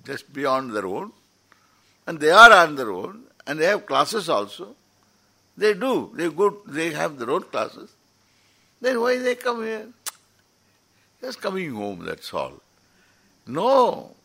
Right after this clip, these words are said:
they love to listen. Therefore, nothing new they gain, but still something they gain.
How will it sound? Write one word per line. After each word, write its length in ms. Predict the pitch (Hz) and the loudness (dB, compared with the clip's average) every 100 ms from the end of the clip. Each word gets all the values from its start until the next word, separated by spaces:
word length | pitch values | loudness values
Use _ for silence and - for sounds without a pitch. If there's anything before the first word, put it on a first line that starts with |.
| _ _ _ _ _ _ 165 | _ _ _ _ _ _ 0
they 120 | 220 | 0
love 480 | 202 240 302 190 - | 4 2 2 -4 -12
to 60 | 190 | -8
listen. 600 | 185 151 - 110 139 208 _ _ _ _ _ _ _ _ _ - | -4 -6 -8 -14 -18 -20 _ _ _ _ _ _ _ _ _ -6
Therefore, 380 | 208 196 262 | -6 -4 -4
nothing 540 | 226 170 170 285 254 190 | -2 -2 -4 -8 -6 -4
new 220 | 220 254 | -2 -2
they 200 | 208 165 | 0 0
gain, 460 | 113 95 98 175 - _ _ _ _ _ _ _ _ _ _ _ _ _ - | 0 -8 -8 -14 -20 _ _ _ _ _ _ _ _ _ _ _ _ _ -16
but 140 | 208 - | -16 -14
still 220 | 220 220 | -14 -12
something 520 | 160 147 - 156 143 | -10 -12 -14 -16 -12
they 140 | 120 | -12
gain. 300 | 98 58 69 | -12 -14 -16